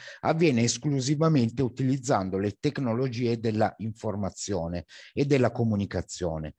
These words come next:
Con le medesime modalità le amministrazioni pubbliche adottano e comunicano atti e provvedimenti amministrativi nei confronti delle imprese. L'articolo sei prevede inoltre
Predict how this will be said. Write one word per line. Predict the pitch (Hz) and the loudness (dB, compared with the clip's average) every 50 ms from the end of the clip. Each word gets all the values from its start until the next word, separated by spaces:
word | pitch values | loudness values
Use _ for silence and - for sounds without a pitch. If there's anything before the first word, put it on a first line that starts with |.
| - - - - - - _ | -20 -20 -20 -20 -20 -20 _
Con | _ - 156 156 | _ 2 4 6
le | 160 | 6
medesime | 160 165 170 151 180 190 190 139 156 175 151 123 113 | 6 4 4 6 6 6 6 6 4 4 4 4 4
modalità | 113 110 110 110 117 117 117 110 117 135 117 104 98 | 2 2 2 2 2 2 2 0 0 2 2 2 2
le | 98 110 113 | 2 0 0
amministrazioni | 117 117 120 120 117 107 - - 113 123 117 120 - 156 151 147 123 107 | 0 0 -2 -2 -2 -4 -4 -4 -4 -4 -4 -2 -2 -2 0 0 -2 -2
pubbliche | - 104 104 95 80 87 98 101 - 135 131 123 - - - - - | -4 -6 -8 -8 -6 -6 -8 -4 0 0 0 0 -2 -6 -16 -12 -2
adottano | - 147 170 160 170 139 104 - - - - 104 101 101 107 | 0 0 2 4 4 4 4 2 0 0 0 2 2 2 0
e | 113 110 | 0 0
comunicano | - 151 151 156 147 123 104 95 - - 107 104 107 - - _ | 0 0 0 2 2 0 0 -2 -2 -4 -2 -2 -2 -4 -4 _
atti | - 135 131 120 - - _ _ 113 107 98 90 | 2 2 2 2 0 -6 _ _ -4 -4 -4 -2
e | - 131 120 | -2 -2 -2
provvedimenti | - - 110 101 107 110 107 98 113 123 135 135 123 - 117 | 0 -2 -4 -2 -2 -2 -2 -2 0 0 0 0 0 0 -2
amministrativi | 104 98 95 95 104 104 - - 147 139 143 - - 117 107 113 139 143 | -2 -2 -2 -4 -4 -4 -4 -2 -2 -2 -2 -2 -4 -4 -2 -2 0 0
nei | 135 131 | 0 0
confronti | 135 - 147 143 127 - - 104 101 101 98 - - 113 107 104 | 0 0 -2 -2 -2 -4 -4 -4 -4 -4 -4 -4 -4 -4 -2 -2
delle | 107 101 95 92 | -2 0 0 0
imprese. | 92 92 90 - - - 78 78 80 80 78 80 82 80 - _ _ _ _ _ _ _ - - - - - - | 0 -2 -4 -6 -8 -6 -6 -4 -6 -6 -6 -8 -10 -10 -12 _ _ _ _ _ _ _ -20 -20 -20 -20 -6 0
L'articolo | 139 151 147 - - 214 - 190 175 151 120 | 2 2 2 2 2 2 4 4 4 4 4
sei | - - 139 107 95 95 92 - | 4 4 4 4 4 4 2 2
prevede | - 139 139 135 139 135 120 120 | 0 0 2 4 2 2 4 2
inoltre | 123 127 131 110 95 92 85 - - - 90 - | 2 2 2 0 0 -2 -4 -6 -8 -8 -8 -10